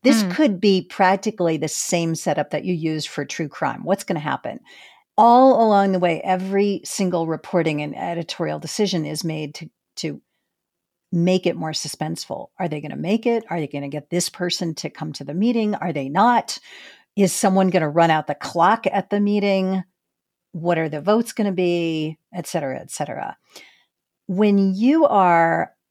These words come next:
Speaker 1: working on, you know, a green light pitch, say, for a long form audio doc,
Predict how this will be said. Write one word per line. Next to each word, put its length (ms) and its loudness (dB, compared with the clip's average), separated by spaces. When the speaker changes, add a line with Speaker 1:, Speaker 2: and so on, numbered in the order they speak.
Speaker 1:
working 560 0
on, 600 -4
you 200 -6
know, 140 -4
a 100 -6
green 440 0
light 280 0
pitch, 480 -2
say, 440 -8
for 80 2
a 60 0
long 220 -4
form 320 -6
audio 340 -6
doc, 420 -10